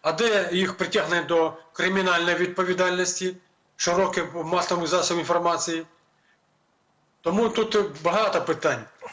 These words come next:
з цього приводу. Е, е, популізму, скажімо, яке породило інші більш, е, такі жахливі, не жахливі, а злочинні дії щодо ухилянства. А прикордонники, вибачте, наші,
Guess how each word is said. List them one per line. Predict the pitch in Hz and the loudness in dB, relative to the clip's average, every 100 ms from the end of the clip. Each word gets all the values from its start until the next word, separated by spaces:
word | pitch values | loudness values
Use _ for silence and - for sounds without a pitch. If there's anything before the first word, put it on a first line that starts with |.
| - - | -18 -8
з | - | -4
цього | - 160 | 0 0
приводу. | 151 160 139 127 123 - _ _ _ - | 0 -2 -2 -4 -8 -14 _ _ _ -6
Е, | 139 | 0
е, | 143 143 143 147 160 - | 2 0 -2 -6 -8 -6
популізму, | - 175 190 190 156 151 | -6 0 0 2 2 0
скажімо, | - 151 139 147 | 0 -2 -2 -2
яке | 151 185 | -2 -2
породило | 180 165 170 185 214 220 220 220 - - - - | 0 2 2 2 2 2 0 -4 -12 -20 -14 -2
інші | 233 208 - 160 | 0 2 0 0
більш, | 151 175 156 - 160 160 - - - - | -2 0 0 0 -2 -8 -12 -20 -20 -4
е, | 147 147 | 0 0
такі | 160 - 175 160 | 0 0 2 2
жахливі, | 135 170 180 180 165 156 | 2 2 2 0 2 0
не | 143 | 0
жахливі, | 147 160 - 233 180 | 0 0 0 0 2
а | 151 147 139 120 - - - - _ - _ _ - 135 | 2 2 -2 -8 -18 -20 -20 -20 _ -20 _ _ -10 -6
злочинні | 160 196 202 208 170 151 139 | -2 0 0 0 -2 -2 -2
дії | 123 185 214 240 233 - | -2 0 2 0 -4 -6
щодо | - 170 175 | -4 0 0
ухилянства. | 175 180 160 139 - 131 110 - - - | 0 0 0 0 -4 -6 -8 -12 -20 -10
А | 170 | -4
прикордонники, | 202 196 240 214 247 208 185 - | -2 0 0 2 2 2 0 -2
вибачте, | 170 190 156 - 160 | 0 0 0 -2 -2
наші, | 147 139 - | 0 0 -2